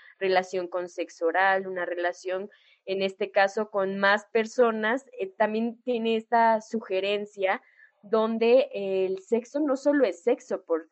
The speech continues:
por sí mismo, sino como en este sentido primigenio de la reproducción, sino que tiene otra, otras posibilidades más bien para sentir, para gozar y para, eh, esta cuestión de la delicia, ¿no?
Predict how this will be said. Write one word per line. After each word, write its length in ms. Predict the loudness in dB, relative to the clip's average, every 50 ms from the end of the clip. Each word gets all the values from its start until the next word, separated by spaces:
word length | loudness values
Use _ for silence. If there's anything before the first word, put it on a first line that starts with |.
| _ _ _
por 240 | -2 0 0 0 0
sí 180 | -2 -6 -4
mismo, 500 | 0 2 2 2 0 -2 -4 -8 -8 -8
sino 580 | -8 -10 _ -10 -8 -6 -4 -2 -2 -2 -2 -4
como 180 | -4 -6 -6 -4
en 80 | -6
este 200 | -6 -8 -10 -12
sentido 560 | -10 -10 -10 -10 -10 -8 -6 -4 -4 -4 -4 -8 -12 -20 -20 _ _
primigenio 760 | -10 -8 -6 -4 -4 -4 -4 -4 -4 -4 -2 0 0 0 0
de 100 | 0 0
la 120 | 0 0 -2
reproducción, 760 | -2 -6 -8 -6 -4 -4 -4 -4 -6 -6 -4 -2 -2 -2
sino 300 | -2 -2 0 2 2 0
que 100 | 0 -2
tiene 360 | -8 -6 -4 -2 0 2 2 2
otra, 580 | 2 0 -2 0 2 4 6 6 6 4 2 0
otras 320 | -4 -4 -2 -2 -2 -2
posibilidades 1120 | -4 -6 -8 -8 -10 -14 -14 _ _ -18 -14 -10 -6 -2 0 2 2 2 2 0 -2 -2 _ _ _ _ _ _ _ -4
más 200 | -2 -2 0 0
bien 160 | -2 0 2
para 220 | 2 2 2 2
sentir, 640 | 0 -2 -8 -8 -8 -6 -4 -2 0 0 -2 -2 0
para 220 | 0 2 2 2
gozar 480 | 0 -2 -6 -2 2 2 4 4 4 2
y 80 | -2
para, 480 | -2 0 0 2 2 0 0 -2 -4 _ _ _ -6
eh, 220 | -2 0 0 0 2
esta 280 | 0 0 2 0 -2 0
cuestión 520 | -2 -6 -6 -6 -6 -4 -4 -4 -8 -10 _
de 260 | -12 -6 -2 0 2
la 220 | 4 6 4 4 4
delicia, 640 | 2 0 0 2 2 2 2 0 -2 -6 -6 -6 -6 -8 -10
¿no? 460 | -4 -2 0 2 2 2 0 -2